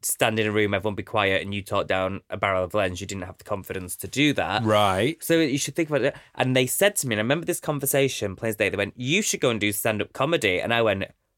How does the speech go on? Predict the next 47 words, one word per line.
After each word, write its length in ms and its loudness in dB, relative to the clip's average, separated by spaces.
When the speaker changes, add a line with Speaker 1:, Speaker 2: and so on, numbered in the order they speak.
Speaker 1:
"Fuck 500 0
that. 360 0
You 380 0
should 220 0
go 120 4
and 80 0
do 140 -2
stand-up 320 0
comedy. 400 0
I'm 220 4
not 120 2
gonna 140 2
do 200 2
that." 220 2
And 80 4
I 40 4
remember, 260 4
like, 180 4
ranting 320 2
out 140 2
a 20 -12
thing, 160 2
being 120 0
like, 100 -6
"I'm 100 -10
not 100 -10
gonna 120 -18
do 80 -20
stand-up 440 -18
fucking 240 -14
comedy." 300 -6
I 60 0
went 160 4
up 120 -2
to 60 -4
the 120 0
receptionist. 760 -2
I 20 -10
was 60 -8
like, 160 -6
"They 80 -8
told 180 -8
me 60 -4
I 40 -8
should 180 -12
do 120 -10
sta-, 200 -12